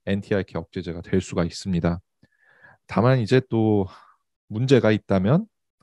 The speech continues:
뭐 큰 문제가 될 것 같지는 않습니다만 이천이십이 년에 쌀코리 특허가 만료될 가능성이 있어요. 그래서 요 부분에 있어서 요거 좀 리스크 팩터인데 요 제네릭들이 이제 출현하기 시작하면은 가격이 또 떨어지니까 요 가격 부담적인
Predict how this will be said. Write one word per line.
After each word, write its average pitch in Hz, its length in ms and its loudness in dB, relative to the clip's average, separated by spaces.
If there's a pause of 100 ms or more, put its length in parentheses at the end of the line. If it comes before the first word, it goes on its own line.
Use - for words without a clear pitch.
(140)
뭐 98 180 -8
큰 247 300 -6
문제가 117 320 -2
될 - 180 -8
것 110 120 -6
같지는 170 260 -4
않습니다만 92 760 -4 (360)
이천이십이 139 600 0
년에 156 340 2
쌀코리 190 500 0
특허가 180 440 -2
만료될 131 480 0
가능성이 90 440 -10
있어요. 104 240 -12 (640)
그래서 117 380 6
요 107 180 4
부분에 131 400 -4
있어서 107 280 -4
요거 95 200 0
좀 113 160 -4
리스크 104 280 0
팩터인데 113 540 -2
요 98 100 0
제네릭들이 147 600 2
이제 113 140 0
출현하기 160 440 2
시작하면은 104 800 -4 (640)
가격이 113 260 0
또 110 120 -8
떨어지니까 117 920 0
요 95 100 -2
가격 - 360 -6
부담적인 85 500 -14